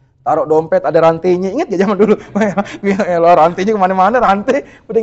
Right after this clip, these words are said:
nggak pantas. Pakai celana pendek, maaf, masih pantas apa kagak? Udah nggak pantas. Yang pantas pakai peci kita, baju koko kita, kain kita. Kalau kita punya gamis, pakai gamis kita. Yang pantas banyakin rokaat kita. Yang pantas banyakin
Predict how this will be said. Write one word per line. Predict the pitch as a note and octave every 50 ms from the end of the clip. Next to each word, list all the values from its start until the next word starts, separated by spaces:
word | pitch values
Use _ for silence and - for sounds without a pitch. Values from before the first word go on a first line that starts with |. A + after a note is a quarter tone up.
| A3+
nggak | A3+ A3
pantas. | - A#3 A#3 A#3+ B3 A#3 E4 - -
Pakai | - G#3+ G#3 G3
celana | F#3+ G3 G3 G3+
pendek, | G3 - G#3+ G#3+ A3 A3+ A3 A#3+ A#3 - _ _ _ _ -
maaf, | G#3+ A3+ A#3+ A#3 - -
masih | G#3+ G3 A3
pantas | G3 A3 A3+ A3+ D4 C4 A#3+
apa | C4
kagak? | D4+ D4+ A#3 - - - - _ _ -
Udah | E3+ E3+ F#3
nggak | F#3+ E3 -
pantas. | F#3+ F#3 F#3+ G3+ - - - - - D3
Yang | D#3+ E3+ D#3+
pantas | - D3 E3 - - G#3 -
pakai | - D3+ A2 C3+
peci | B2 - C3 C3 - C#3+ B2
kita, | C#3+ C#3+ C#3 - C#3+ C#3+ D3+ E3 D3+ - - _ -
baju | C#3+ C#3+ C3 D3+
koko | D3 - C#3 C3+ - C#3+ A#2+
kita, | - D3+ C#3+ D#3+ D3
kain | - C3+ C3+ C#3 C#3+ D3+ D#3 C#3+
kita. | D3 D3 - D3 D3 C#3+ _ _ _
Kalau | - D3 D#3+
kita | E3 E3+ E3 E3+ D3+
punya | D#3+ E3 D#3+
gamis, | D#3+ D#3+ D3 D#3 F#3 F3+ -
pakai | - B2 - - C3
gamis | C3+ D3 D3 D3+ D3 -
kita. | - F3 E3 - F3+ F3 _ _ _ D3
Yang | E3 E3 E3 E3
pantas | - F#3 G3 G3 G3 A#3 G#3+ -
banyakin | C#3+ D#3 C3 D3 E3+ E3 - E3
rokaat | D3+ C3 C#3+ C#3 - - - C#3 - -
kita. | D3 B2 A#2+ - _ _ _ _ _ _ _ _ _ _ _ _ _ -
Yang | D3 E3+ E3+ F3 E3 -
pantas | F#3+ G3 G3+ G3+ - A3+ G#3+ -
banyakin | - D3+ C3+ C3 C#3 C3+ - - F#3 A3 -